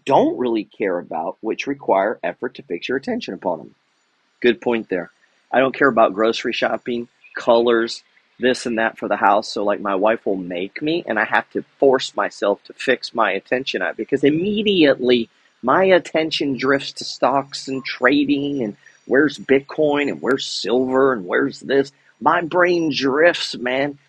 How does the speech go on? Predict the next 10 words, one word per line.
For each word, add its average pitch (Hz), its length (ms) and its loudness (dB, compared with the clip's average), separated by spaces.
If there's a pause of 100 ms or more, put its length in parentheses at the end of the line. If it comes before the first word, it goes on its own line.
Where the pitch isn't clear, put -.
(120)
You 165 160 0
have 165 140 0
to - 120 -6
force 160 600 -2
me 143 180 0
into 131 480 -2
your 120 260 0
dumbass 123 800 2
conversation 120 960 -2
about 110 340 -2